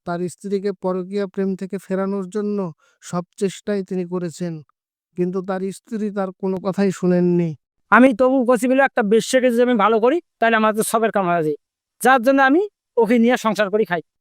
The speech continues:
Speaker 2: ভালো করার জন্য আমি অনেক চেষ্টা করছি, আমি তার ভালো করতে পারি নাই। তো আমি বলি, "ওখানে কি মাত্র ভাই আর মনে তোমার কেমন ভাই? তোক ডাকায় ভাবি করি, টিভি ডাকায় ভাই করি, এটা ফির কোন কথা?" বলে, "আমার ফুটে মারার ভাই।" এই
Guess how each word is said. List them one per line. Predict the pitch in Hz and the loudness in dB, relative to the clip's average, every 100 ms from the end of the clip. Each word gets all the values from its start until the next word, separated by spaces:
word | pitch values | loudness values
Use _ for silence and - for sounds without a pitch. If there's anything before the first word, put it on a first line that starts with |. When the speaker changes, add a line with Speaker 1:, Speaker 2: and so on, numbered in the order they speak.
| 175 | -2
Speaker 2:
ভালো | 170 262 302 | 2 4 4
করার | 302 285 | 4 4
জন্য | 302 | 4
আমি | 302 | 4
অনেক | 285 285 294 | 4 4 2
চেষ্টা | 285 - 254 | -2 0 0
করছি, | 254 - | 2 2
আমি | 247 | 2
তার | 226 220 _ _ _ - | 4 0 _ _ _ -4
ভালো | 165 196 | 2 2
করতে | 180 - | 2 2
পারি | 196 202 | 4 4
নাই। | 233 330 | 4 2
তো | - | 2
আমি | 220 233 | 2 2
বলি, | 226 240 247 | 2 2 4
"ওখানে | 233 208 233 | 2 2 0
কি | 226 262 320 _ _ | 2 0 0 _ _
মাত্র | 226 233 240 | 0 2 2
ভাই | 175 214 165 | 2 2 -2
আর | 143 _ _ _ _ - | -8 _ _ _ _ -6
মনে | 214 233 | -4 0
তোমার | 247 254 | 2 2
কেমন | 233 254 247 | 2 2 4
ভাই? | 247 269 | 2 4
তোক | 233 226 | 0 2
ডাকায় | 226 247 | 2 2
ভাবি | 208 226 | 2 0
করি, | 220 220 | 0 0
টিভি | 220 214 | -2 -2
ডাকায় | 214 220 | 0 0
ভাই | 180 208 | 0 -2
করি, | 202 226 254 _ - | -2 -4 -6 _ -4
এটা | 208 | 0
ফির | 220 226 | 0 0
কোন | 226 | -2
কথা?" | 226 226 262 294 _ - | 0 0 0 -2 _ -6
বলে, | 226 | 0
"আমার | 247 269 | 2 2
ফুটে | - 240 254 | 0 0 2
মারার | 247 208 | 2 0
ভাই।" | 156 139 _ _ _ _ - | -2 -8 _ _ _ _ -2
এই | 214 | -2